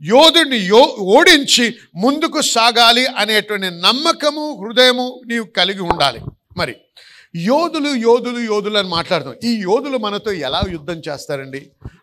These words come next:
యోధులు సాధారణంగా ఎలా పనిచేస్తారంటే, ముందుగా వారు బల్లెం వేయరు, వారు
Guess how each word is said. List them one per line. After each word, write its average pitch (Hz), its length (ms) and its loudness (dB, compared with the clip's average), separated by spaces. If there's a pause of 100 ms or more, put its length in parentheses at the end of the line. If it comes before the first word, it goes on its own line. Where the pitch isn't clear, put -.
యోధులు 330 460 0
సాధారణంగా 202 760 -2
ఎలా 147 260 -4
పనిచేస్తారంటే, 151 1040 -12 (320)
ముందుగా 165 840 -8
వారు 147 260 -10
బల్లెం 180 600 -8
వేయరు, 147 420 -10 (720)
వారు 135 560 -4